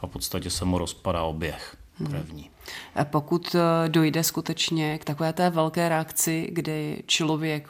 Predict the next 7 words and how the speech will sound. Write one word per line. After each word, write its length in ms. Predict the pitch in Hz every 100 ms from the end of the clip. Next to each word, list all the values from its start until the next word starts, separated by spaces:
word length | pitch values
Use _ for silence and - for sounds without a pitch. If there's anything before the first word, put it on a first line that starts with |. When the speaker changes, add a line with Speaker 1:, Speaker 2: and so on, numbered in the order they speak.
| -
Speaker 2:
oteče 800 | 160 - 160 - - 151 147 - - - - - -
a 340 | 156 156 156 -
už 140 | -
nemůže 320 | 190 196 196
třeba 260 | 190 175 170
i 140 | 185
dýchat, 600 | 160 160 151 - 147 151